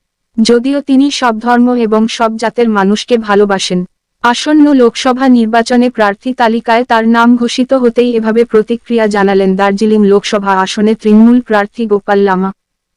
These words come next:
সোমবার তিনি কলকাতায় ছিলেন, মঙ্গলবার শিলিগুড়ি ফিরছেন। শিলিগুড়ি ফিরে দলীয় নেতা কর্মীদের সঙ্গে কথা বলে তিনি তার নির্বাচনী রণকৌশল স্থির করবেন। একসময় শিলিগুড়ির মহকুমা শাসক ছিলেন গোপালবাবু,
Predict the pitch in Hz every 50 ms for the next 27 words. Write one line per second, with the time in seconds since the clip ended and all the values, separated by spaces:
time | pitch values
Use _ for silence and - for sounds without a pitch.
0 | _ _ _ _ - - - 277 269 269 262 269 285 302 302 - 294 277 269 285
1 | 277 - 247 226 214 220 - 240 240 254 240 240 233 - - 226 208 196 185 196
2 | 220 - _ _ _ _ - 220 214 226 233 240 247 254 254 254 269 277 277 -
3 | - - 226 220 226 220 233 240 240 247 - - 214 185 - - - 175 170 180
4 | 180 - _ _ _ _ _ _ - - - 285 277 285 285 277 285 285 285 311
5 | 302 - 262 233 240 247 233 226 226 226 240 247 254 247 240 226 226 - 247 240
6 | - 240 226 220 226 226 220 233 233 233 - - 240 233 233 226 233 226 - 220
7 | 208 208 - 247 226 226 226 233 247 247 - 254 240 254 262 - 240 233 226 220
8 | 220 220 214 208 220 220 220 240 233 226 226 220 208 202 190 196 202 - 208 196
9 | 196 196 - 226 220 214 - - - - 226 226 - - 208 196 190 180 185 185
10 | 185 - _ _ _ _ _ _ _ _ _ _ _ _ _ - 233 233 - -
11 | - 285 277 277 302 311 294 - - 254 247 247 247 240 254 254 262 262 240 233
12 | 220 214 220 220 - 240 233 240 240 233 - - 233 226 - 269 262 - - -
13 | 247 240 240 240 240 220 208 196 196 - 214 214 208 208 202 196 202 208 233